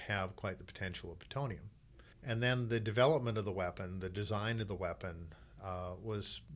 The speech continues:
being undertaken by scientists at Los Alamos in New Mexico. By mid-nineteen forty-five,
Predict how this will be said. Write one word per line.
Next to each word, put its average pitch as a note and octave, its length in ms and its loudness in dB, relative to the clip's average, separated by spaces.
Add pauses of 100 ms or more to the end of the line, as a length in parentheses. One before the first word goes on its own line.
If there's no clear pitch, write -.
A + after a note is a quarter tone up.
being A2 240 0
undertaken G#2 560 0
by F#2+ 160 -2
scientists F#2+ 580 -4
at E2+ 100 -6
Los G2 220 -4
Alamos F2+ 640 -4
in F#2 140 -8
New E2+ 100 -8
Mexico. - 580 -12 (920)
By A#2+ 220 4
mid-nineteen C3 560 2
forty-five, A2 760 2